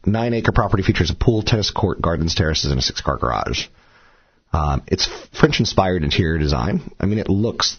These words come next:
like a place the kings would stay. Now, I go right there and I go, "Who would live there? What's wrong with me? Why don't I wanna live in a thirteen and a half million dollar mansion on Rhode Island?"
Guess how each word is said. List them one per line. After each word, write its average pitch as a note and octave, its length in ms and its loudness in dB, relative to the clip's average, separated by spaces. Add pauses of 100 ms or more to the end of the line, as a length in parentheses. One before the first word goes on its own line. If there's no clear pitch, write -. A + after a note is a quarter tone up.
like E2 160 0
a - 40 -6
place F2 220 2
the - 60 -6
kings E2+ 460 0
would C2 120 0
stay. - 320 -4 (1040)
Now, G#2 300 -2 (1000)
I D3 140 2
go D#3+ 160 2
right G#2+ 200 0
there E2 180 2
and D2+ 120 0
I D#2 40 -2
go, D#2 240 0 (320)
"Who G#3+ 160 2
would B3+ 100 2
live A2+ 240 0
there? - 320 -6 (1200)
What's - 220 2
wrong G3 180 2
with F2 140 0
me? D2 80 2
Why G2+ 160 2
don't G#3+ 160 2
I - 20 0
wanna C#3 220 0
live G#2+ 120 0
in G2 60 2
a F#2 60 0
thirteen F#2 300 0
and E2+ 60 0
a E2+ 40 0
half E2+ 160 -2
million D#2+ 200 0
dollar C2+ 140 0
mansion C#2 320 0
on C#2 80 0
Rhode C#2+ 160 0
Island?" C2+ 360 0